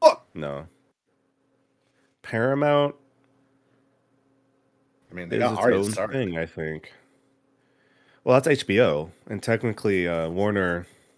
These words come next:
Speaker 2: Time Warner owns H B O.
Speaker 1: Oh, I didn't know that. Now I know.
Speaker 2: Yeah. Yep, they're part of the Warner Brothers universe.
Speaker 1: John Oliver for Multiverses.
Speaker 2: <laughs>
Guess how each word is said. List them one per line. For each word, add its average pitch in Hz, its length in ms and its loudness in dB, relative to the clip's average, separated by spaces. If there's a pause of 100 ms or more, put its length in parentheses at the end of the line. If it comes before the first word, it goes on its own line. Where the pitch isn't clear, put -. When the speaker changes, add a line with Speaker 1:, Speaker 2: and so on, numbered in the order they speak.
(1080)
Speaker 2:
Time 107 240 -4
Warner 98 360 -2
owns 92 280 -6
H 87 220 -4
B 85 140 -6
O. 82 180 -6 (100)
Speaker 1:
Oh, 196 580 -6
I 98 40 -6
didn't 113 180 -4
know 113 160 -4
that. 82 240 -10
Now 85 160 -10
I 90 60 -10
know. 131 180 -14 (440)
Speaker 2:
Yeah. 87 580 0 (1700)
Yep, 107 240 -2
they're 98 180 4
part 120 280 0
of 104 120 -4
the 104 80 -2
Warner 110 400 0
Brothers 113 420 0
universe. 80 600 -8 (280)
Speaker 1:
John 127 320 8
Oliver 110 440 6
for 95 140 -8
Multiverses. 92 840 -6 (340)
Speaker 2:
<laughs> - 300 -20